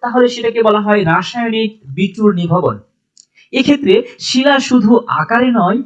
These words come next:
রাসায়নিক গঠনেও পরিবর্তিত হয়।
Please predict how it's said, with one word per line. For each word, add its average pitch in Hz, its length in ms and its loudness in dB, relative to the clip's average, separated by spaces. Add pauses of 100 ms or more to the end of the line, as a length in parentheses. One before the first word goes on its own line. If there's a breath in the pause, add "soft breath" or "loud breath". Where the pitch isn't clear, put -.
(160)
রাসায়নিক 196 640 -6
গঠনেও 240 520 2 (440)
পরিবর্তিত 220 560 0
হয়। 143 540 -2